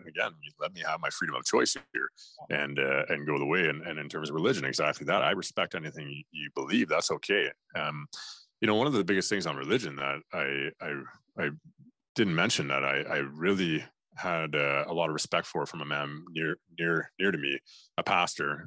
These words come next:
um, who came to me after I had an experience and he said, Hey, Sean, I just wanna let you know, um, some things you're telling me right now, I don't agree with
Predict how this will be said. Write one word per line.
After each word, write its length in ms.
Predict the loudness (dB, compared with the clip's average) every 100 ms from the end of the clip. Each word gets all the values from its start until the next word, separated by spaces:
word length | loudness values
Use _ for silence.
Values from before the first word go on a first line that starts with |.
| -6
um, 460 | -4 -4 -6 -10 -14 _ -6
who 100 | -2
came 220 | 2 2
to 40 |
me 120 | 2
after 320 | 2 2 2 2
I 60 |
had 120 | 0 -2
an 80 |
experience 680 | -2 -2 0 0 0 -2 -2 -4
and 140 | -4
he 60 | -2
said, 220 | -2 0
Hey, 100 | 0
Sean, 340 | 0 0 0
I 180 | -4 -6
just 140 | -4 -2
wanna 140 | -2
let 140 | -4 -6
you 100 | -4
know, 220 | -2 -2 -6 -20 -20 _ _
um, 240 | 0 0 0
some 160 | -2
things 180 | 0 0
you're 80 | 0
telling 320 | 0 0 0
me 80 | -2
right 240 | -2 -2
now, 260 | -2 -2 -2
I 100 | -2
don't 140 | -2
agree 260 | -2 0 0
with 280 | 0 -2